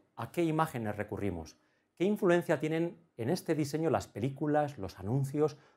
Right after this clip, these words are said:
o la literatura de ciencia ficción que hemos consumido? ¿El robot que soñamos, qué sabe hacer y para qué lo hace? ¿Nos hemos planteado por qué queremos abrir la puerta del aula a ese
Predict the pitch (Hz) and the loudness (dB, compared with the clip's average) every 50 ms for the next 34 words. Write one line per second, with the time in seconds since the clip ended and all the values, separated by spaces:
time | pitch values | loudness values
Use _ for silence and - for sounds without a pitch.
0 | _ _ - 135 135 131 123 131 127 127 117 117 - 160 180 180 135 123 - - | _ _ 0 4 4 4 4 2 2 2 2 2 2 4 4 4 4 2 0 0
1 | 147 139 139 151 139 135 117 - - 123 120 120 123 110 107 101 - - 98 90 | -2 0 0 -2 -2 -4 -4 -2 -2 -2 0 2 0 0 0 -2 -4 -6 -8 -8
2 | - 101 92 95 87 85 - - _ _ _ _ _ _ _ _ _ _ - 104 | -6 -4 -4 -4 -4 -4 -8 -14 _ _ _ _ _ _ _ _ _ _ -6 -4
3 | 92 107 113 151 208 - - - 151 135 - 113 110 120 135 147 170 208 220 - | -2 2 4 4 4 4 2 -2 -4 -4 -2 -2 2 2 2 2 2 0 -2 -4
4 | - _ _ _ _ _ _ - 185 - - 156 135 127 110 92 - - 190 147 | -10 _ _ _ _ _ _ -10 -8 -6 -4 -4 -2 -2 -2 -2 0 0 0 0
5 | - - - _ _ _ _ _ _ 139 131 139 139 135 131 135 165 139 113 101 | 0 -2 -8 _ _ _ _ _ _ -6 -2 0 2 2 2 2 2 2 2 2
6 | 90 87 - - - _ _ _ _ _ _ _ _ _ 117 113 131 170 202 196 | 0 0 -4 -12 -20 _ _ _ _ _ _ _ _ _ -8 -4 -2 0 0 0
7 | 196 - 151 143 139 135 143 143 147 143 135 135 139 127 120 135 - 151 143 143 | 0 0 0 2 2 6 6 6 6 6 6 4 4 2 2 2 0 -2 -2 -2
8 | 131 131 127 131 123 - 113 113 123 120 117 113 104 - - 123 120 - 123 110 | 0 0 0 -2 -2 -4 -2 0 2 2 2 0 0 2 2 2 2 2 2 0
9 | 104 101 110 113 117 113 110 110 - - 107 101 110 135 139 - - 147 143 139 | 2 2 2 2 4 4 2 2 0 -2 -6 -4 -4 -4 -4 -2 0 0 0 0
10 | 139 | -2